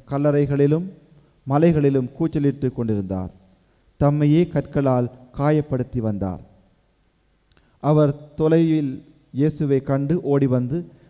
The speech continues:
அவரை பணிந்து, "இயேசுவே, உன்னத கடவுளின் மகனே, உமக்கு இங்கு என்ன வேலை? கடவுள் மேல் ஆணை, என்னை வதைக்க வேண்டாம்" என்று உரத்த குரலில் கத்தினார். ஏனெனில் இயேசு அவரிடம்,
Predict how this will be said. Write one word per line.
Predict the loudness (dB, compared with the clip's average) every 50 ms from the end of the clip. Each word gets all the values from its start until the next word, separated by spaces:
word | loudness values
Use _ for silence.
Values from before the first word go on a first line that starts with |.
| _ _
அவரை | -4 -2 0 2 2 2 2
பணிந்து, | 0 0 -2 0 0 0 -2 -2 -6 -6 -8 -8 -12 -16 -14 -4
"இயேசுவே, | 0 0 0 0 0 -6 -6 -4 -2 -4 -4 -4 -8 -16 _ _ _ _ _ _
உன்னத | _ 0 0 4 4 4 4 4 2 0
கடவுளின் | -2 -4 -4 -2 0 0 0 2 2 2 2 0 -2 -4
மகனே, | -2 -2 -2 -2 -2 -4 -4 -6 -10 -16 _ _ _ _
உமக்கு | _ -4 -2 -2 -2 -2 -2 -2 0 0
இங்கு | 0 0 0 2
என்ன | 2 2 2 2 0 0
வேலை? | 2 2 2 2 0 -4 -8 -10 -16 -20 _ _ _ _ _ _ _
கடவுள் | -4 0 0 2 2 2 0
மேல் | 2 2 2 0 0 0 -4 -10 -6
ஆணை, | -4 -2 0 0 0 -2 -4 -6 -10 -16 -20 -20 _ _ _
என்னை | -6 -4 0 0 0 0
வதைக்க | 0 0 0 0 -2 -4 -4
வேண்டாம்" | -4 -2 -2 -4 -6 -6 -6 -10 -8
என்று | -8 -8 -6 -6 -6 -6 -8 -8 -12 -20 _ _ _
உரத்த | -6 0 0 0 0 0 -6 -8
குரலில் | -6 -4 -4 -2 -2 -2 -4 -4 -6 -8 -8
கத்தினார். | -10 -8 -6 -8 -8 -6 -8 -10 -12 -16 _ _ _ _ _ _ _ _ _ _ _ _ _ _ _ _
ஏனெனில் | _ 2 4 4 4 4 2 0 -2 -2 -8 -4
இயேசு | 0 0 0 0 0 -4 -10 -10 -6
அவரிடம், | -4 -2 0 0 0 0 0 -2 -4